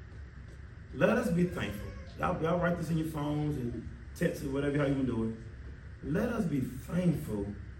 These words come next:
as believers that we have a new heart that is not hostile towards God's word. Let us be thankful. We didn't have to have this heart to wanna submit to God's word. We have a new heart. Let us be thankful. Second thing,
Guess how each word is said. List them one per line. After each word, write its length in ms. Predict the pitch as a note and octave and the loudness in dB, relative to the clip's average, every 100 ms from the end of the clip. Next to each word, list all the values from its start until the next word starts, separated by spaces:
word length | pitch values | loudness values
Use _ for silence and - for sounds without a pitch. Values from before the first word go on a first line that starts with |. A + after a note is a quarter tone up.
| - - | -12 -2
as 160 | C3+ A#2 | 0 2
believers 580 | A#2+ B2 D3+ C#3+ C#3 C3 | 4 6 6 6 4 6
that 200 | B2 B2 | 4 6
we 180 | C#3 | 4
have 400 | B2 C#3+ D3+ D3 | 4 4 4 2
a 80 | C3 | 2
new 240 | B2 B2 A#2 | 2 2 2
heart 380 | C3 C#3 C#3 - - - | 4 4 4 -2 -10 -4
that 100 | A#2 | -2
is 140 | A2+ | 0
not 200 | B2+ A#2+ | 0 0
hostile 480 | A#2+ A#2+ A#2 A#2+ A#2 | 0 0 -2 -2 -2
towards 300 | A2 A2+ G#2+ | -2 -4 -4
God's 360 | G#2+ G#2 G2+ G2 | -2 -4 -4 -6
word. 220 | F#2 F3 - - - - E3+ | -8 -8 -10 -12 -12 -10 -6
Let 100 | E3 | -4
us 60 | |
be 100 | - | -4
thankful. 180 | - - - - - - - - - - - - - - - - - - - - - | -8 -10 -12 -12 -14 -12 -12 -12 -12 -12 -14 -14 -14 -12 -12 -12 -14 -14 -14 -12 -6
We 80 | E3+ | 0
didn't 120 | F3 D3 | 2 4
have 120 | C3+ | 2
to 60 | |
have 220 | B2 B2 G#2+ | 0 -2 -2
this 120 | G2+ | -4
heart 220 | G2 G2+ | -6 -8
to 60 | G#2+ | -6
wanna 220 | G#2+ G2 | -6 -6
submit 280 | - G#2+ G#2 | -6 -6 -6
to 60 | |
God's 260 | G2+ F#2+ - - | -8 -10 -10 -8
word. 100 | - - - - - - - - - - - - | -8 -10 -12 -14 -14 -14 -14 -12 -12 -12 -12 -8
We 60 | D#3+ | -4
have 120 | D#3 | -2
a 60 | B2+ | -2
new 180 | A#2+ | -2
heart. 220 | G2+ F#2+ - - - - | -4 -6 -8 -12 -12 -10
Let 120 | - | -6
us 60 | G#2 | -6
be 120 | G2+ | -6
thankful. 360 | - - - - - - - - D3 A#2+ - | -8 -10 -12 -14 -14 -14 -14 -10 -10 -10 -10
Second 380 | - G#3+ E3+ C3 | 2 6 8 6
thing, 380 | A#2 G#2 G2 | 2 0 -2